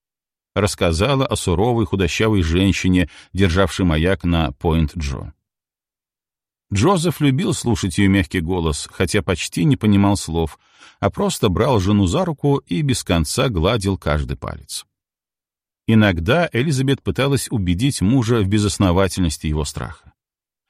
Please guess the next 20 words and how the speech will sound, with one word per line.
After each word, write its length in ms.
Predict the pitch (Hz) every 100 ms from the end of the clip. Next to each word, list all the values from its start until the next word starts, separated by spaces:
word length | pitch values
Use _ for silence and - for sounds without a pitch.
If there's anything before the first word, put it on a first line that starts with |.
| _ -
"Не 160 | 143
тревожься 580 | 143 170 170 175 - 104
о 20 |
дожде, 540 | 80 69 57 52 - -
дождь 380 | 92 113 120 -
обязательно 800 | 113 104 92 85 117 127 127 127
придет. 520 | 131 117 73 - - _ _ - - -
Даже 340 | 160 170 131
если 380 | 117 160 - 107
в 100 | 104
этом 280 | 175 131 95
году 240 | 98 147
много 320 | 120 143 143
воды 260 | 113 113 123
не 140 | 104
выпадет, 500 | 131 185 104 104 -
на 180 | 120 98
будущий 520 | 85 165 156 - 110
запас 460 | 87 95 80 120 -
восполнится. 800 | 101 - 85 67 62 - -